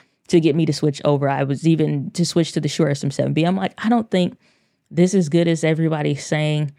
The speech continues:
It sounds too close and, and similar to, uh, what I'm already used to. Like, I'm like, "Is that, is it gonna be that big of a difference?"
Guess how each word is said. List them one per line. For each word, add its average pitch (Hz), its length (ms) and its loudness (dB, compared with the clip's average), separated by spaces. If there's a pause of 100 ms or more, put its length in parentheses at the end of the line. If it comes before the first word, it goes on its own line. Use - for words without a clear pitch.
(360)
It 175 140 -2
sounds 143 360 -4
too - 200 -2
close 156 500 -2
and, 139 220 -2
and 143 140 0
similar 151 640 0
to, 139 440 0 (440)
uh, 139 260 -4
what 135 380 -2 (160)
I'm 151 160 -2
already 143 240 -2
used 196 320 2
to. 208 80 0
Like, 185 240 0
I'm - 260 -4
like, 214 160 0
"Is 180 140 -4
that, 190 120 -2
is 175 140 0
it 175 80 2
gonna 208 160 4
be 196 120 4
that 180 180 0
big 165 120 0
of 165 80 2
a 160 40 -2
difference?" 147 480 -2